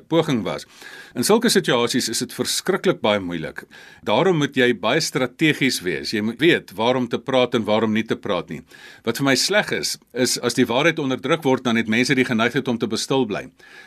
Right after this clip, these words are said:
Maar ek het gelukkig 'n stukkie hoop. Ek is bietjie van 'n positiewe mens wat glo die waarheid het 'n manier om uit te kruip waar ander mense hom wil inboks. En daarom sal dit op die ou ende, sal die goeters na vore kom. So, moet jy praat, mag jy praat, ja.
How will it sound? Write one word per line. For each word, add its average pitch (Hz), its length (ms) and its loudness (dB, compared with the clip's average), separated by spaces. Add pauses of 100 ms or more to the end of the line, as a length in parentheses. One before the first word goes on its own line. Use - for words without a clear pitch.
Maar 120 300 0
ek 156 140 0
het 180 140 2
gelukkig 185 340 2
'n 160 60 2
stukkie 143 340 2
hoop. 123 260 2
Ek 113 140 -2
is 110 120 -4
bietjie 123 220 -2
van 127 140 0
'n 117 60 -2
positiewe 135 420 0
mens 107 300 -2
wat 101 160 -6
glo 127 300 2 (280)
die 117 100 0
waarheid 156 300 2
het 156 140 0
'n 139 60 0
manier 131 240 0
om 123 120 -2
uit 143 160 -2
te 143 100 -2
kruip 135 320 -2
waar 113 140 0
ander 120 200 0
mense 113 260 0
hom 107 120 -2
wil 104 160 -2
inboks. 90 560 -8 (440)
En 117 200 -4
daarom 127 540 2 (100)
sal 175 320 4
dit 127 200 -2
op 110 80 -10
die 117 140 0
ou 120 140 2
ende, 95 300 -2
sal 127 280 0
die 117 120 -2
goeters - 600 -2
na 104 180 -4
vore 104 320 -2
kom. 90 300 -8 (360)
So, 120 360 2
moet 156 200 0
jy 160 80 4
praat, 165 380 0
mag 123 200 0
jy 151 100 -2
praat, 147 280 -2
ja. 113 320 0